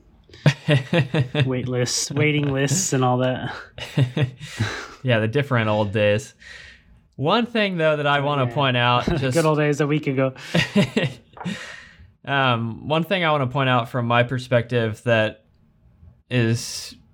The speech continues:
Speaker 1: just different. I know there are lots of accounts going on, um, so I wanna focus on some of the things that, that have happened to us specifically.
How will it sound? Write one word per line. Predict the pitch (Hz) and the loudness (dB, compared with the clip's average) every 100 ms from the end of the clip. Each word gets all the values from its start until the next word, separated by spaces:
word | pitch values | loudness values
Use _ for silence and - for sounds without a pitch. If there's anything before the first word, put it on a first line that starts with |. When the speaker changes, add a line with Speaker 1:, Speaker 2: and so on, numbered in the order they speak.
| - | -12
Speaker 1:
just | 151 156 - | 0 0 2
different. | 135 127 123 123 | -2 2 0 2
I | |
know | 131 135 | 2 2
there | 135 127 | 2 2
are | |
lots | 117 120 - | 2 0 -2
of | 110 | -2
accounts | 107 113 110 110 - | 0 2 2 2 0
going | 120 113 110 | 2 2 2
on, | 110 107 107 101 123 | 2 2 0 -2 2
um, | 110 104 101 120 _ _ - - - - - | 2 2 -2 -6 _ _ -20 -20 -20 -20 -20
so | - | -4
I | 131 | 0
wanna | 135 127 | 0 2
focus | 120 120 110 113 | 0 2 0 0
on | 107 | -2
some | - 113 | 0 2
of | 107 | 2
the | 107 | 2
things | 110 107 107 110 - - - _ _ _ _ _ _ | 2 2 2 -2 -4 -10 -12 _ _ _ _ _ _
that, | 123 107 101 90 113 - - - - | -2 2 2 0 -4 -10 -10 -16 -6
that | - 104 | 0 2
have | 104 117 | 2 2
happened | 110 107 101 104 | 2 2 -2 -2
to | - 107 | 0 2
us | 110 - | 2 0
specifically. | - 104 117 110 107 107 104 - | -4 0 2 2 0 2 2 0